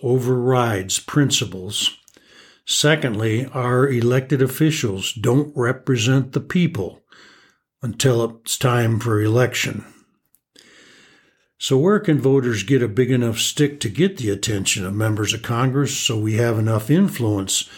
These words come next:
so we can fix our problems, change the direction America is heading? One is to become a billionaire.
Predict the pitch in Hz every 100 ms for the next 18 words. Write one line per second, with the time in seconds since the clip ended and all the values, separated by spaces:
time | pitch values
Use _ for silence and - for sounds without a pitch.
0 | - - - 123 120 117 107 147 147 139
1 | 131 131 143 131 107 92 95 - - -
2 | - _ - - 139 131 107 98 110 117
3 | 123 127 - - 101 104 117 120 110 113
4 | 104 - 147 143 90 87 - _ _ _
5 | _ _ _ _ _ _ _ - - -
6 | - - - 113 131 147 156 160 135 -
7 | _ - 135 107 - 113 117 113 123 120
8 | 101 135 127 98 95 92 107 131